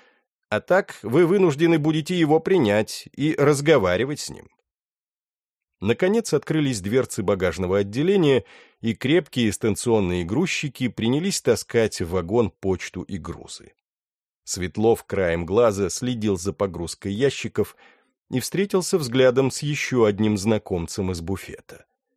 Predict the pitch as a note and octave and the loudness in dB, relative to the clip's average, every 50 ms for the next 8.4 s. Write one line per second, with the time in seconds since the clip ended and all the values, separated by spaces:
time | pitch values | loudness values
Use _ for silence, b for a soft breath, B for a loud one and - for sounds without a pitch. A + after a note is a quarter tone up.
0 | _ _ _ _ _ _ _ _ _ _ - G#2+ F#2+ - - - - A2+ A#2+ C3+ | _ _ _ _ _ _ _ _ _ _ -2 -2 -2 -2 -4 -4 -2 0 2 2
1 | C#3 A#2+ - - - F#2 E2 E2 E2+ F2+ F#2 F#2 G2+ G#2 F2+ G2+ G2+ F#2 D#2 G2 | 0 0 -2 -4 -4 -4 -4 -2 -2 -4 -2 -2 -2 0 2 2 2 2 2 0
2 | G2 F#2 F#2 F2+ F#2+ F#2+ E2+ - G2+ F2+ - - G#2 - - - - A#2+ A#2+ G#2+ | -2 -2 -2 -2 -4 -4 -4 -6 -10 -10 -8 -10 -12 -10 -8 -6 -2 -2 0 -2
3 | D#2+ D#2 - - - - - _ _ _ _ _ _ _ _ _ _ _ _ - | -2 -4 -10 -20 -20 -20 -20 _ _ _ _ _ _ _ _ _ _ _ _ -2
4 | G2+ G2 G2+ A2+ C3 D3+ C#3+ C#3+ C3+ - - D3 C#3+ - G3 G#3+ G#3 D3 A#2+ G#2+ | 0 0 0 0 -2 -2 -4 -4 -6 -4 -6 -6 -4 0 2 2 4 4 4 2
5 | B B B B B B B B - D#3+ D#3 D3 - D#3+ F3+ E3+ - - C#3 A2 | B B B B B B B B -2 0 0 0 0 0 0 0 0 0 0 0
6 | G2 - - A2 G2+ - - D3 C3+ G#2 G2+ F#2+ - - - G2+ F#2+ F#2+ - - | 0 -2 -4 -8 -8 -6 -4 -4 -2 -2 -2 -2 -4 -4 -2 0 0 0 0 -2
7 | - - - C3+ C3 B2+ B2+ G2+ F2+ E2+ - G2 F#2+ F#2 F#2+ G2 G2 F#2 A2+ B2 | -6 -6 -2 0 0 0 0 0 -2 -6 -6 -4 -2 -2 0 0 0 0 0 0
8 | G#2 D#2+ C#2+ - - - - | 0 -2 -4 -12 -20 -20 -20